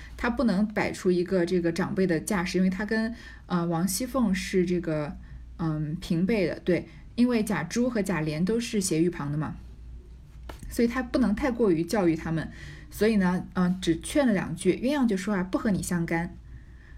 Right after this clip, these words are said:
正说着，只见贾母等来了，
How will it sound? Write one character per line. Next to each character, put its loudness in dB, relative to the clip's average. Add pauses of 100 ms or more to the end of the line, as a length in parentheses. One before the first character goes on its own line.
(140)
正 6
说 6
着， 0 (100)
只 2
见 4
贾 2
母 4
等 0
来 -2
了， 0